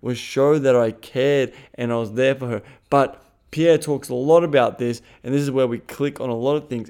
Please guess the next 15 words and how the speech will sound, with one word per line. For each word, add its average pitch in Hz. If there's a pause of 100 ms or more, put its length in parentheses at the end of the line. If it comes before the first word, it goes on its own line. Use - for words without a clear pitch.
It's -
like, 127
that 135
boundaries, 131
being 131
willing 131
to 117
set 117
boundaries 131 (360)
and 120 (160)
actually 127 (260)
get 131
to 127
the 117
core 131